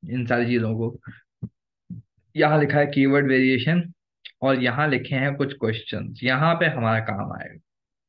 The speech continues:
यहाँ पे कैसे काम आएगा, हम ये खोलते हैं question।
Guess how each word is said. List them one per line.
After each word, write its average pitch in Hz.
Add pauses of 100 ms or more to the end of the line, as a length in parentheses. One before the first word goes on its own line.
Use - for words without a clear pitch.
(1400)
यहाँ 127
पे 160
कैसे 156
काम 151
आएगा, 139
हम 127
ये 123
खोलते 123
हैं 143
question। 135